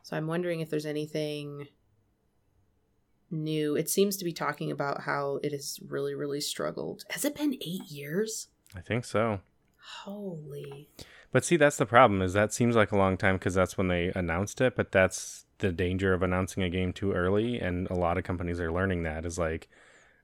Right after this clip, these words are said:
Speaker 2: game development is oftentimes messy and hard and takes a long time, and sometimes we think, "Oh, this game came out of nowhere," but it's been in the works for seven, eight, ten years.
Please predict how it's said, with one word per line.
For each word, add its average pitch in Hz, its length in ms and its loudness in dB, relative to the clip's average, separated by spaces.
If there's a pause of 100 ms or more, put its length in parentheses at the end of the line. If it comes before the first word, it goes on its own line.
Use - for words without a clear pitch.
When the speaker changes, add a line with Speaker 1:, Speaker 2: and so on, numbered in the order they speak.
(100)
Speaker 2:
game 98 220 2
development 101 500 4
is 98 120 0
oftentimes 92 880 0
messy 85 460 -4
and 90 160 -6
hard 80 420 -2
and 87 160 -6
takes - 240 -8
a 92 60 -6
long 87 220 0
time, 82 420 -4
and 92 100 -6
sometimes 110 400 0
we 98 120 0
think, 87 400 -4 (420)
"Oh, 156 80 6
this 117 160 2
game 104 220 0
came 104 200 2
out 95 120 6
of 90 60 -2
nowhere," 92 340 2
but 85 120 0
it's 85 100 -4
been 92 180 0
in 87 60 -2
the 87 80 -2
works 85 240 -2
for 80 460 -2
seven, 85 580 -4
eight, 90 280 -6
ten 92 240 -2
years. 87 560 0